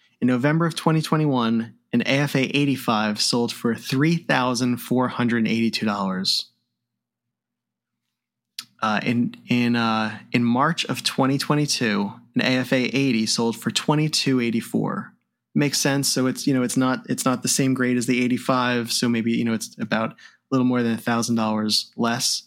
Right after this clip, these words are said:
But now, and I, I expected this one to be one of those, um, that we would see in every auction kind of selling at that same, in the same range. Uh, an A F A eighty sold for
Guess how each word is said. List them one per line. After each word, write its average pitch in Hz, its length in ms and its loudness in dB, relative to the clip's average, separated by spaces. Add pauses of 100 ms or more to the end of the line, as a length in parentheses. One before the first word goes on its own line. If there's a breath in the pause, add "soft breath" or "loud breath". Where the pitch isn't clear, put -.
(1120 soft breath)
But 135 140 0
now, 131 640 0
and 143 100 2
I, 143 100 2
I 151 180 0
expected 160 480 0
this 139 200 0
one 131 200 2
to 123 100 -2
be 131 220 2
one 123 260 0
of 117 240 -2
those, 113 640 0 (540)
um, 107 340 0
that 113 140 0
we 127 100 0
would 120 140 -2
see 131 160 0
in 120 80 0
every 135 240 0
auction 117 420 -2
kind 120 180 -2
of 113 80 0
selling 117 420 0
at 107 120 -4
that 107 160 -4
same, 110 420 0
in 113 100 0
the 113 60 -2
same 113 280 -2
range. 110 500 -2 (340 loud breath)
Uh, 113 300 0
an 123 160 0
A 131 160 0
F 131 160 -4
A 131 120 2 (120)
eighty 113 400 0 (640)
sold 120 360 0
for 113 600 -2